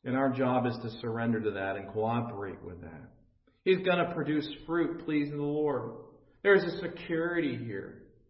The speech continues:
But, as I said, he does not do this work apart from a response. Look at the careful balance Paul says in verse thirteen.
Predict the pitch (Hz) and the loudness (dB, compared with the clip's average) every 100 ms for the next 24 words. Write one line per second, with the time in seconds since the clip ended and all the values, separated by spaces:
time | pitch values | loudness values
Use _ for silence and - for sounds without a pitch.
0 | _ _ _ _ _ _ 170 202 - - | _ _ _ _ _ _ 2 4 4 0
1 | 135 143 170 - - 156 123 - - - | -4 0 0 0 -6 -4 -6 -10 -18 -20
2 | - 143 143 131 143 156 151 165 170 185 | -10 -4 -4 -4 -4 -4 -2 0 0 -2
3 | - 190 160 151 - - - - - _ | -6 -4 -2 -4 -8 -16 -20 -20 -20 _
4 | _ _ _ _ - 143 - 147 147 - | _ _ _ _ -14 -10 0 0 0 -4
5 | 151 139 147 143 - 180 170 117 - - | -2 0 0 -2 -6 -4 -4 -6 -10 -18
6 | - _ _ _ - 139 165 170 - 165 | -20 _ _ _ -6 -4 -4 -6 -4 -2
7 | 160 - 175 165 165 175 147 110 - 143 | -2 -2 -6 2 4 4 2 -2 -4 0
8 | 143 - - 131 110 120 - - - - | 0 0 -2 0 0 -2 -10 -18 -20 -4
9 | 127 110 101 104 - 107 107 - 151 120 | -2 -2 -2 -4 -2 -2 -2 -4 0 0
10 | 90 - | -2 -12